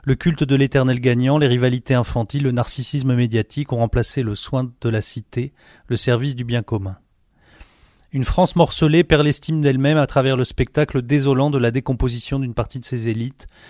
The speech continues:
résume le sociologue Jean-Pierre Le Goff. Elle forme une société atomisée où les individus s'ignorent et se craignent mutuellement.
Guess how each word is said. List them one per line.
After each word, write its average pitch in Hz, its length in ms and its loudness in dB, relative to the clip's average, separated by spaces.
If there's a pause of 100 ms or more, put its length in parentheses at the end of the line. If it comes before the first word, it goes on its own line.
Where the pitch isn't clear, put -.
(160)
résume 123 320 2
le 123 60 2
sociologue 120 460 -2
Jean-Pierre 113 360 -4
Le 107 120 -4
Goff. 101 440 -8 (680)
Elle 120 120 -2
forme 156 240 4
une 147 60 2
société 139 400 2
atomisée 135 580 2
où 147 80 0
les 123 160 0
individus 127 420 -4
s'ignorent 135 520 0
et 120 40 0
se - 140 -4
craignent 127 360 -2
mutuellement. 113 680 -4